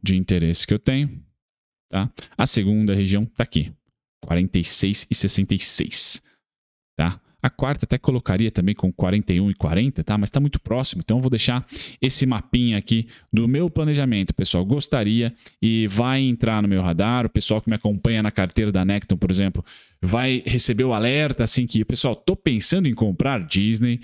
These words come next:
tá? Quando e se ela se aproximar, por exemplo, dos cinquenta e três e setenta e nove, cinquenta e três e setenta e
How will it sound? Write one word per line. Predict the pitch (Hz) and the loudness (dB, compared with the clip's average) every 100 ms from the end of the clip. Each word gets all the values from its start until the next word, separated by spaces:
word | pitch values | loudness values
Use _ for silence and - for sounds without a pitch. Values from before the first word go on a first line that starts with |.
| - - | -12 -12
tá? | - 98 101 - _ | -4 -2 -2 -8 _
Quando | - 113 117 120 123 107 | -2 0 2 2 0 0
e | 117 | 0
se | - 101 101 | 0 0 2
ela | 98 101 | 2 0
se | 101 | 0
aproximar, | - 120 123 - 87 87 92 | 0 -2 0 0 0 2 0
por | - 147 | 0 -2
exemplo, | 101 101 98 | 0 -2 0
dos | 98 | -2
cinquenta | - - 87 - 90 98 87 | 0 0 -2 0 0 0 -2
e | 78 | -2
três | 92 101 98 | 0 0 0
e | |
setenta | - 87 - 92 123 | 0 0 0 -2 0
e | |
nove, | 82 95 92 85 | 0 0 0 -2
cinquenta | 82 82 92 80 | -2 0 0 -2
e | |
três | - 95 | -2 -2
e | - | 0
setenta | - - 92 | -2 -2 -2
e | 69 | -4